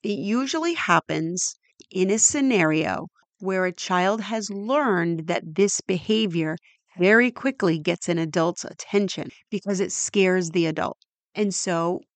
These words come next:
it ends up working for the child. You can treat that like any other part of a tantrum.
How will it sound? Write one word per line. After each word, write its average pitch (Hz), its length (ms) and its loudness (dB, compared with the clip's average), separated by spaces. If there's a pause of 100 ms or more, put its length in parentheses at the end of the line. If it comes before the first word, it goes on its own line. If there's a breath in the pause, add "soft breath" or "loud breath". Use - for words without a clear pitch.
(100)
it 247 200 -2
ends 180 300 -2
up 220 100 -6
working 196 600 -2
for - 180 -12
the - 80 -8
child. - 420 -8 (160)
You 214 240 0
can 311 160 -4
treat 285 320 -4
that 196 300 2
like 175 220 -2 (220)
any 247 280 2
other 208 200 4
part 175 280 2
of 160 100 -2
a 160 60 -2
tantrum. 160 400 -8